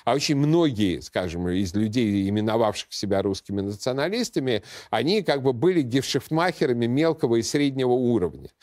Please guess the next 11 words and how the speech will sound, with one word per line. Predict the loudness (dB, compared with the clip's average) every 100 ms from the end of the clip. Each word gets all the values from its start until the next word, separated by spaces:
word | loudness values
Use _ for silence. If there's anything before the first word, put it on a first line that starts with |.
| -18 -2
то | 2 2
для | 2 0
них, | 2 0 0
конечно, | 0 0 0 -2 0 0
вот | 0 -2
как | -2 -2
бы | -2
в | -4
ситуации, | -4 2 2 2 -2 -2
когда | -2 -2 0 2
их | 0 -2 _